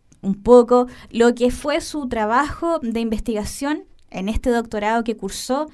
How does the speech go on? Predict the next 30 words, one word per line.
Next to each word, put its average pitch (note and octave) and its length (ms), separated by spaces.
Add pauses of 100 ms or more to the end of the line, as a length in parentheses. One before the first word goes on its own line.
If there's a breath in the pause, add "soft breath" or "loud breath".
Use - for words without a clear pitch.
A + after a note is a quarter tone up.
(340 soft breath)
que A3 80
nos A3 140
comentaba G#3 440
estuvo G#3+ 380
cuatro C4+ 380
años, C#4+ 440
que G#3+ 140
fue - 120
intensivo, C4+ 840
pero G3+ 320
que G3+ 360 (340 loud breath)
le F#3+ 600 (240)
significó A3 680
mucho C4 340
aprendizaje, B3+ 800
mucho B3+ 320
conocimiento A#3 720
nuevo. C4 480 (400 loud breath)
Y B3 400 (140)
preguntarte, B3+ 1120
eh, G#3+ 40
¿por A#3 240
qué D#4 80
el E4 100
federalismo D4 800
y A#3 140
por A3 180
qué C4 120
en B3+ 100
Valdivia? A#3+ 540